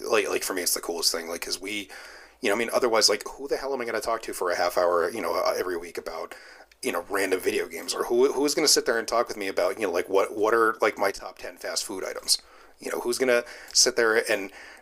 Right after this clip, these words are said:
really, like, try to hone down, okay, so is, like, where we rank extra cheese on this pizza topping list? Is it above sausage? Is it below sausage? Like, what, where does it fall? Like,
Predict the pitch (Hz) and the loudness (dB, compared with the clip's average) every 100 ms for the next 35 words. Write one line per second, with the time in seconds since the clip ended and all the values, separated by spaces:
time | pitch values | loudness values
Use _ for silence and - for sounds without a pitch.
0 | - - 131 120 117 117 107 - 117 107 | -16 -14 -10 -6 -6 -4 -6 -4 -2 0
1 | 104 117 107 113 101 107 107 98 - 110 | 0 0 0 2 2 0 -8 -8 -6 -4
2 | 101 - 135 123 117 107 110 127 127 123 | -2 -2 -2 -2 -2 -4 -6 -4 -2 -4
3 | 120 - - - - - 135 95 - 98 | -6 -4 -2 0 2 2 2 0 2 2
4 | 95 90 131 120 101 87 80 80 82 190 | 2 0 -2 -10 -12 -12 -12 -14 -6 -6
5 | 95 90 85 - 92 120 - 120 151 185 | -4 -6 -8 -10 -10 -6 -4 -4 -4 -4
6 | 180 87 - 85 82 120 - 143 156 107 | -4 -4 -6 -10 -8 -6 -4 -4 -4 -4
7 | - - 95 95 95 90 90 - - 92 | -4 -4 -2 0 0 0 0 0 0 0
8 | - - - - - - - 90 | -2 -6 -20 -20 -20 -8 -6 -6